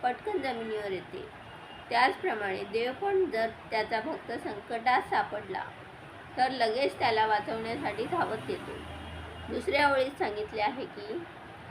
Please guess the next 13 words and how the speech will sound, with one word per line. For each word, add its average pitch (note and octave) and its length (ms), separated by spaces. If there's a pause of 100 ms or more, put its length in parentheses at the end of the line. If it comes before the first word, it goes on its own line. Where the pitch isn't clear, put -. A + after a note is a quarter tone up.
(260)
जर B3+ 180
वासराला B3 600
भूक C#4 320
लागली G#3 380 (480)
तर B3+ 80
त्याला A#3+ 360
दूध B3+ 200
पाजण्यासाठी A3 760
गाय A3+ 320
लगेच A#3+ 440
हमरत A#3+ 400
वासराकडे A3 640
धावत D#4 300